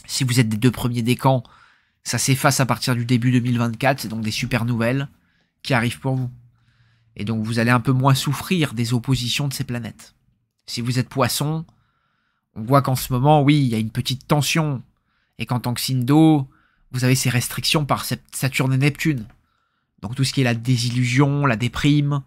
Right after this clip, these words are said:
le, le, le, l'effort avec Saturne vous demande d'être fait. Il vous demande d'abandonner certaines choses, de voir certaines choses plus, d'être plus clairement, plus,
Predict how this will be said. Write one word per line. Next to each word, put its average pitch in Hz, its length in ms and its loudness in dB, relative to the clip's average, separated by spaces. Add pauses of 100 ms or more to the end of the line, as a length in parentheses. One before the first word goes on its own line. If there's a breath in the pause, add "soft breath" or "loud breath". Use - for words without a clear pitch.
(600)
le, 110 200 -2
le, 110 160 0
le, 98 160 -4
l'effort 135 500 4
avec 135 160 2
Saturne 151 560 -2
vous 113 160 -8
demande 135 320 2
d'être 139 180 2
fait. - 300 -6 (760)
Il - 60 -20
vous 113 80 -12
demande 131 320 0
d'abandonner 139 580 4
certaines 135 360 -2
choses, 135 480 0 (640 soft breath)
de 123 120 -2
voir 135 380 4
certaines 131 320 -4
choses 151 220 0
plus, 127 160 -12
d'être 135 180 0
plus - 200 -12
clairement, 156 440 2 (160)
plus, 131 360 -8